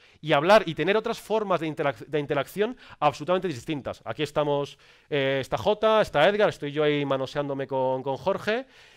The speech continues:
Y esto es Facebook Spaces. Si alguien tiene la posibilidad de probarlo, repito que lo pruebe porque es eh, alucinante. Además, fijaos estas métricas que también sacaron en el anterior, la, la, la, eh,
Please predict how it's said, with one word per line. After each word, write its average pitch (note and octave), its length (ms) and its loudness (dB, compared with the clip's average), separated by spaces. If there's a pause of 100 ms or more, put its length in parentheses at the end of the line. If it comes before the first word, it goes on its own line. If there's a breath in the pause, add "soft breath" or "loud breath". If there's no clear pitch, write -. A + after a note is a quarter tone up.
Y D#3+ 120 0
esto F#3+ 240 2
es - 80 -4
Facebook G#3 320 -2
Spaces. D#3+ 400 -2
Si - 320 -6
alguien G3 200 0
tiene G#3 140 0
la G3 140 4
posibilidad E3 320 -2
de C#3+ 80 -4
probarlo, G3+ 540 0 (100)
repito B2 400 -6
que D#3 80 -6
lo C3 80 -2
pruebe D#3 240 -2
porque B2+ 260 -4
es - 180 -6 (440 soft breath)
eh, D3 260 0
alucinante. C#3+ 680 -2 (360 loud breath)
Además, E3+ 560 6
fijaos F#3+ 300 -4
estas G#3+ 220 -8
métricas G#3+ 440 -2
que - 80 -10
también D#3 240 0
sacaron F#3+ 460 -2
en C#3+ 180 -4
el C3+ 120 0
anterior, C#3 500 0
la, C#3 340 2
la, B2+ 200 -6
la, A#2+ 320 -6 (240)
eh, A2 640 -6